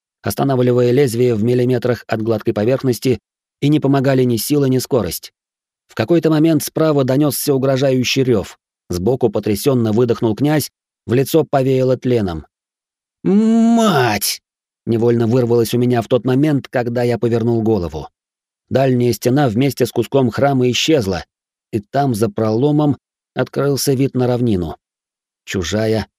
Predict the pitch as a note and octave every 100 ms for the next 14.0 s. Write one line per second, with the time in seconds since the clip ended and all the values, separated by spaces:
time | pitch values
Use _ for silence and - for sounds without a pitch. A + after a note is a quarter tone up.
0 | _ F#2+ F#2 A#2+ B2 A#2+ A2+ G2+ _ _
1 | _ _ F#2+ A2 C#3 C#3+ C#3+ C#3 B2+ C#3
2 | C3 C#3+ C3+ B2+ B2+ A#2+ B2 A#2+ A#2 F2+
3 | - - _ _ - G2 - G#2+ G2+ G#2
4 | G2+ G2+ A2 - G#2 G#2 F#2+ A2+ A2 G#2+
5 | G2+ B2 A2 G#2 G2+ G#2+ B2+ A#2+ G#2 _
6 | _ _ - C3 B2+ A2 - A#2 A2 A#2
7 | A2+ C3 A#2 A#2 G#2 A#2 A#2+ B2 - _
8 | - C3 C3 C3+ B2+ D#3 C#3 C3+ B2+ C3
9 | C#3 C#3 B2+ - A#2+ C3+ B2 B2+ A2 B2
10 | A#2 A#2+ A#2+ - - E2+ - _ _ _
11 | _ _ _ - F#2+ G#2+ D3+ C#3+ C3 A2+
12 | - C#3 C3 B2+ A#2+ A#2+ C#3 C#3 A#2 G#2+
13 | C#3 C3 A#2+ A2 G#2+ A2 D3 D3+ C#3+ G#2